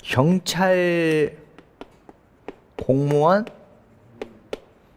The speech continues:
임용령이 있어요. 임용령 사 조가 있어요. 꿀팁. 꿀꿀꿀 꿀팁.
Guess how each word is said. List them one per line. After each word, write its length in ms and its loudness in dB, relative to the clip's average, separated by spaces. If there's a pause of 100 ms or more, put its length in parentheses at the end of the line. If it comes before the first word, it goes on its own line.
(520)
임용령이 520 4
있어요. 520 -2 (2250)
임용령 680 2 (880)
사 360 -2
조가 220 -2
있어요. 400 -10 (760)
꿀팁. 360 0 (1120)
꿀꿀꿀 800 0 (120)
꿀팁. 340 -4